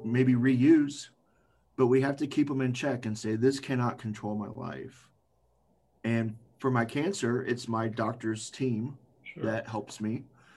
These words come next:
Speaker 1: And for my recovery and my addiction, it's the communities that I'm involved with. This, this, I could not do this alone.
Speaker 2: You know, I, I, you were, as you were talking about your,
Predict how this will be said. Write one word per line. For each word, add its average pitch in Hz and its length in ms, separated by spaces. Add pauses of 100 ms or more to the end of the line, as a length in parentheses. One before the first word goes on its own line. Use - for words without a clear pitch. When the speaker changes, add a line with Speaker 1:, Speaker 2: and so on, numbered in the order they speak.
(220)
Speaker 1:
And 120 220
for 127 100
my 127 440 (180)
recovery 135 540
and 123 100
my 120 100
addiction, 113 500
it's 113 440 (760)
the 123 160
communities 127 640
that 117 120
I'm 127 140
involved 123 400
with. - 280 (340)
This, 139 340
this, 127 360
I 135 120
could 143 160
not 113 140
do 113 120
this 110 160
alone. 101 380 (1400)
Speaker 2:
You 190 100
know, 202 540
I, 180 80
I, 151 320 (160)
you 196 200
were, 185 180
as 135 220
you 190 100
were 143 100
talking 139 420
about 135 340
your, 123 320